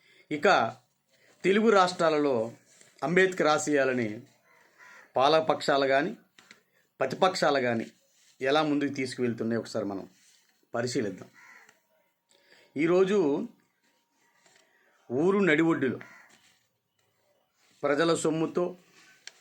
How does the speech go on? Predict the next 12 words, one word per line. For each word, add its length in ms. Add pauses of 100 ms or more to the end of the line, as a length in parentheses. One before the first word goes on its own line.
(800)
ప్రజల 300
ఆస్తులతో 760 (2000)
వేల 340
కోట్లు 560
గడించినటువంటి 720
వాళ్ళందరూ 420
ఈవేళ 420 (2250)
నడి 220
రోడ్డులో 440
విగ్రహాలు 560
ఉన్నాయి. 240 (2500)
కానీ 440